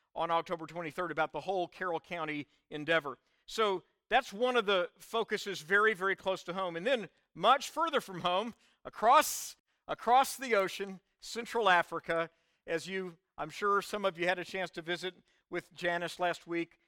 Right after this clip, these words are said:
to get questions answered about all the things that are happening with Challenge Farm. We love Challenge Farm,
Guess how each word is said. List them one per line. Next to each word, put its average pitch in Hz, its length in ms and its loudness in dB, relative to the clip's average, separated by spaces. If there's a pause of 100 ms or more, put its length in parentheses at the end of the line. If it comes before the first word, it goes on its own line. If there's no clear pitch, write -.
(240)
to - 80 -14
get 165 180 -8
questions 170 460 -4
answered 165 320 -4
about 160 380 4 (340)
all 170 160 2
the 180 140 0
things 190 240 -6
that 175 100 -8
are 170 80 0
happening 165 400 -2
with 156 100 -10
Challenge 160 400 -4
Farm. 143 220 -6
We 175 100 -6
love 185 520 6
Challenge 196 420 -4
Farm, 143 440 -2